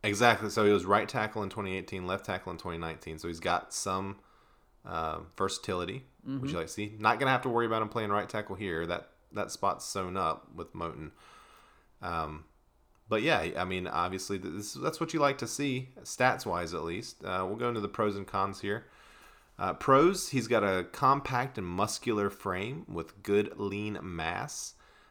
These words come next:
Speaker 1: Uh, his reps against, uh, Chase Young last year,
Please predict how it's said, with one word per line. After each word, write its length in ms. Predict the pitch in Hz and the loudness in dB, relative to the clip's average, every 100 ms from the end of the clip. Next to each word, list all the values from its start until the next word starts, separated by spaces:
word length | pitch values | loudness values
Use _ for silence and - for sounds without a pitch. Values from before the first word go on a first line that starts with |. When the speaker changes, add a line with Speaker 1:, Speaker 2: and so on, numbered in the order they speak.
| - | -10
Speaker 1:
Uh, 200 | 95 92 | -4 -2
his 260 | - 127 143 | 0 0 0
reps 300 | 131 190 - | 0 0 -2
against, 560 | 190 196 - - - - | -2 -2 -2 -14 -16 -6
uh, 320 | 107 98 80 - - | -2 0 -2 -6 -4
Chase 320 | 139 135 - | 0 0 2
Young 380 | 117 143 104 82 _ 95 | 2 0 -2 -8 _ -2
last 360 | 90 95 - | -2 -2 -4
year, 320 | 90 82 78 | -2 -2 -4